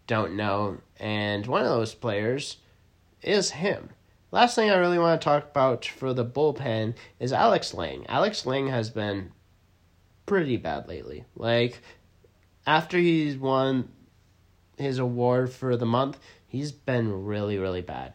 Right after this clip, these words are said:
and he's been struggling. He can't find his fastball right now, which then doesn't mean his breaking ball pitch is effective, because if he can't throw his fastball for a strike, players aren't gonna be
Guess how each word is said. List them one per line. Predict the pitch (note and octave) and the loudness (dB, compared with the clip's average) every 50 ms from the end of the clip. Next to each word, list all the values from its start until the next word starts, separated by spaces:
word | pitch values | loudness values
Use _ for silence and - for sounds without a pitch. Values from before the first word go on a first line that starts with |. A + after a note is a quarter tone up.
| - | -16
and | - E2 F#2+ F#2+ G2+ G#2+ | -14 -10 -10 -8 -6 -4
he's | G#2+ A2 A2+ A#2+ | -4 -4 -4 -4
been | - A#2 A2+ G#2+ | -4 -6 -6 -4
struggling. | - - C3 C3 C3 B2+ B2 A#2+ G#2+ | -4 -2 -2 0 0 2 2 0 0
He | G#2+ G2+ | -2 -2
can't | G#2 - E3 F#3+ F#3 - - _ _ _ - | -2 0 0 0 0 -2 -8 _ _ _ -4
find | - D3+ D3+ D3 C#3+ C#3+ C#3 | 0 2 2 4 2 2 0
his | D3 D3+ C3+ C3 C3 B2+ - - - - _ _ _ - | -2 0 0 0 0 -2 -6 -10 -16 -20 _ _ _ -4
fastball | B2 A#2+ B2 B2 - - A#2+ A#2+ B2 B2 | 0 0 0 0 -2 0 0 2 4 4
right | A#2+ A#2 A2+ - F#2+ | 4 2 2 0 0
now, | A2+ A#2 A#2 A2+ A2+ A2+ A2+ | -2 0 0 0 2 2 2
which | A2+ A2 G#2+ G2 - - - - _ | 0 0 -2 -4 -6 -10 -12 -12 _
then | - B2+ A#2+ A#2+ A#2 A#2 | -4 -2 0 0 0 0
doesn't | A#2 A2 G#2+ A2 A#2 E2 - - | 0 0 -2 -2 -4 -6 -6 -6
mean | A2+ A2+ G#2 G#2 G#2 G#2 G#2 | -4 -2 -2 -2 -2 -2 -4
his | G#2+ A2 A#2 G#2+ G#2 G2+ G2+ G2+ G2+ - - - _ _ - | -6 -6 -4 -4 -4 -2 -4 -4 -6 -8 -12 -20 _ _ -4
breaking | A#2+ A2+ A2 A#2 A2+ A2 | -2 -2 0 0 0 0
ball | G#2+ G2+ G2 F#2+ | 2 2 2 0
pitch | F#2+ - - A2 G2+ F#2+ - - | -2 -4 -8 -8 -6 -6 -8 -8
is | G2 E2+ | -8 -8
effective, | F#2 - - G3 F#3+ - - F3 E3 D#3 | -4 2 2 2 4 4 0 -2 -2 -2
because | C#3 B2 - - C3+ B2+ B2 A#2+ A#2+ A#2 A#2+ | -2 -4 -4 -2 -2 0 2 2 2 0 0
if | G2 A2 - | -2 -6 -8
he | - - | -10 -14
can't | A#2+ - D3 C#3 C3 A#2+ - B2 - - - _ _ - | -10 -6 -2 -2 0 -2 -2 -4 -10 -18 -20 _ _ -2
throw | B2+ B2 A#2+ | 0 2 2
his | A#2 A2+ G#2+ | 2 0 0
fastball | - A#2+ A2+ A2 A2 - - G#2 G2+ G#2+ | -2 -2 -2 -2 -2 -4 -4 -4 -4 -4
for | - G#2+ G#2 G2+ | -4 -4 -4 -4
a | |
strike, | G2+ - - - A#2 G#2+ A2 G#2+ G2+ - - - _ _ _ _ | -4 -6 -8 -6 -4 -4 -2 -4 -4 -6 -10 -16 _ _ _ _
players | - - A#2 G#2+ G#2 A2 | -8 -6 -4 -4 -4 -4
aren't | B2 E2 G2+ G2+ - | -4 -6 -6 -6 -6
gonna | G#2+ G2+ G2+ G2 F#2+ | -6 -4 -4 -6 -6
be | F#2+ G2 F#2+ F#2+ G2+ - | -6 -6 -6 -6 -8 -10